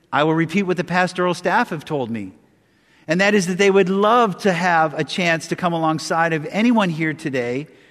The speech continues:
and think through ways to get you connected to others who are interested in being and making disciple.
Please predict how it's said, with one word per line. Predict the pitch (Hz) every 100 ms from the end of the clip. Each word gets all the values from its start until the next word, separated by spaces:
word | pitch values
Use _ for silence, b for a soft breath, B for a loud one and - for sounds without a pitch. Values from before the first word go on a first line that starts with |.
| b b b
and | 160 165
think | 233 233 233
through | 254
ways | 208 190 180
to | 185
get | 170 165
you | 180
connected | 185 165 170 170 165
to | 156
others | 156 165 156
who | 165
are | 156
interested | 160 180 175 - 156
in | 147
being | 135 160 156
and | 151
making | 147 147 143 135
disciple. | 139 143 143 120 107